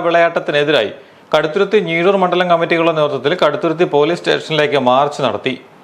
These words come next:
കോൺഗ്രസ് ഓഫീസിന് മുന്നിൽ നിന്നും പ്രകടനം ആരംഭിച്ചു. മാർക്കറ്റ് ജംഗ്ഷൻ ചുറ്റിയെത്തിയാണ് സമരക്കാർ പോലീസ് സ്റ്റേഷനിലേക്ക്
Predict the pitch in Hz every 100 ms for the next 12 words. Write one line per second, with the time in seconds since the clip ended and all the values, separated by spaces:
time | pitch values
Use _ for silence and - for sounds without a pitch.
0 | - - 127 127 127 147 143 139 143 151
1 | 143 139 139 139 160 156 135 131 117 110
2 | 113 120 160 - 131 123 127 147 147 147
3 | 156 131 117 151 143 123 110 - 127 123
4 | 117 104 127 127 135 143 131 127 117